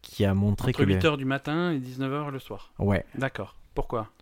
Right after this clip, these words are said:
Speaker 1: Parce que, euh,
Speaker 2: Je veux dire, qui, qui sont ces gens pour me forcer à manger à des heures incongrues ?
Speaker 1: Ah, ils ont, ils ont fait, ils ont, ils ont suivi neuf participants pendant deux sessions de huit semaines chacune. Donc c'est vraiment, c'est, c'est sérieux, hein.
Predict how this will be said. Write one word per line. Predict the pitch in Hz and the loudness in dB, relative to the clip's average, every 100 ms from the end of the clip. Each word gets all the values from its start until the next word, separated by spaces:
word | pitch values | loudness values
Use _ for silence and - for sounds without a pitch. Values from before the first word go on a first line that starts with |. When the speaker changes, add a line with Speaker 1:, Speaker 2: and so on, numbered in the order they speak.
| _ _ _ _ - - _ _ _ _ _ - - | _ _ _ _ -20 -20 _ _ _ _ _ -20 10
Speaker 1:
Parce | - - | 12 12
que, | - 107 113 120 - | 6 4 6 4 2
euh, | 107 104 101 101 101 98 95 95 92 92 | 6 6 6 6 6 4 4 4 2 0
Speaker 2:
Je | 78 | -2
veux | 127 | -6
dire, | 127 | -6
qui, | - 156 | -8 -10
qui | - 160 | -10 -8
sont | - 175 | -2 -2
ces | 147 | -2
gens | 135 147 | -2 -2
pour | 139 131 | -2 -4
me | 123 | -4
forcer | 123 120 - | -4 -6 -6
à | 127 | -4
manger | 117 113 120 | -4 -6 -6
à | |
des | 110 107 | -6 -8
heures | 110 | -8
incongrues ? | 110 - 107 104 104 _ - _ - | -8 -6 -4 -4 -6 _ -20 _ -14
Speaker 1:
Ah, | - - 101 - - 104 | -12 -8 -8 -6 -6 -4
ils | 104 104 | -2 4
ont, | 107 | 4
ils | 104 113 | 4 4
ont | |
fait, | 104 131 117 110 | 4 4 4 4
ils | 104 98 98 98 | 4 2 2 4
ont, | 107 107 | 4 6
ils | 107 | 4
ont | |
suivi | 117 139 139 | 2 0 2
neuf | 139 180 | 4 4
participants | - - - 127 143 143 | 6 6 6 2 2 4
pendant | 117 107 | 6 6
deux | 107 131 | 6 4
sessions | - 131 143 | 2 2 4
de | 117 | 4
huit | 107 | 2
semaines | - 110 110 113 | 2 4 6 4
chacune. | - 104 - - - - _ - | 2 0 -2 -8 -10 -20 _ -4
Donc | 90 | -2
c'est | - 95 | 0 0
vraiment, | 95 101 135 139 | 4 4 4 4
c'est, | - 98 | 2 0
c'est | - | 0
sérieux, | 107 120 101 95 | 2 4 4 2
hein. | 98 | -2